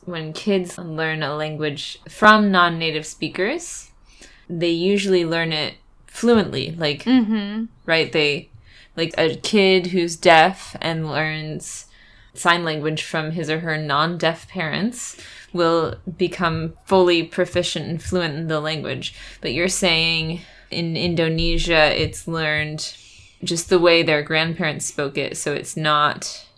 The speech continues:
Speaker 1: they don't sound like native speakers? Is that what you're saying?
Speaker 2: They sound like native speakers, but they use elements that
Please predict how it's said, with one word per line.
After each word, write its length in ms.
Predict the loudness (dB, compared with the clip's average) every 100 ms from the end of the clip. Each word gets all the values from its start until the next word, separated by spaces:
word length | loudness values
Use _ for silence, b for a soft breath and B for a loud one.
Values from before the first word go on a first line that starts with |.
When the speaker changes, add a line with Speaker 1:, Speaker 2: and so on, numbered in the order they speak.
| _ 0
Speaker 1:
they 120 | 2
don't 220 | 2 0
sound 240 | 2 2
like 160 | 2 -2
native 260 | -2 -2 -4
speakers? 640 | -4 -4 -2 -2 -2 -4
Is 120 | -4
that 100 | -2
what 80 | -2
you're 120 | -4
saying? 320 | -4 -6 0 8
Speaker 2:
They 200 | 10 10
sound 380 | 8 10 10
like 240 | 8 4 6
native 340 | 6 6 6
speakers, 840 | 0 0 0 4 4 6 2 -4 4
but 220 | 4 6
they 100 | 4
use 560 | 4 2 -2 0 -2 0
elements 680 | 6 6 6 2 -2 -4 -6
that 320 | 4 4 4